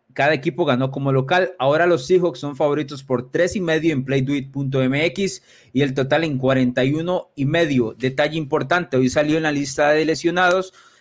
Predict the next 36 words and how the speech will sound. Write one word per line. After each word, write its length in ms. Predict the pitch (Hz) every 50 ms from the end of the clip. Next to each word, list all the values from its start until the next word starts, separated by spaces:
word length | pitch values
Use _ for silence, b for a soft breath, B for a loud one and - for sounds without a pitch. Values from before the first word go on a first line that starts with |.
| b b _
eh, 220 | - 113 117 113 -
que 100 | - -
siempre 300 | - 127 120 - 147 139
presentan 720 | 135 139 135 135 143 139 139 135 147 143 143 139 147 147
los 160 | 151 147 139
equipos. 680 | 170 135 - 185 180 180 - 180 190 196 190 - - 131 117 113 -
Jared 360 | - 143 147 156 156 143 131 135
Goff 380 | - 175 196 214 - - _ b b b b b b b b _ _
está 440 | - 123 123 - - 143 143 143 -
cuestionable 640 | - 160 160 143 135 - 131 123 127 127 135 143 139
para 220 | 135 135 131 135
el 100 | 139 147
encuentro. 760 | 147 135 139 185 196 202 185 - 196 202 196 190 196 - _ _ _
Sean 300 | - - - 165 160 156
McVay, 280 | 151 131 120 143 143
entrenador 360 | 143 135 131 117 117 117 123
en 80 | 131 123
jefe, 280 | 127 135 135 135 131 127
dijo 400 | 143 175 170 143 156 160 160 b b b b b b b b _ _ -
que 260 | 147 170 196 190 190
no 180 | 160 160 165 165
va 100 | 175 180
a 20 |
decir 240 | 175 165 175 175 -
quién 180 | - 170 160 160
va 60 | 160
a 20 |
ser 140 | 143 160 156
el 100 | 156 135
titular, 480 | 156 139 131 143 139 139 135 127 135 -
ya 120 | 120 113
sea 180 | - 127 110 107
Goff 320 | 110 156 170 196 165 -
o 140 | - 143 135 127
John 160 | 139 139 135
Wolford, 420 | 135 147 147 131 - 151 151 151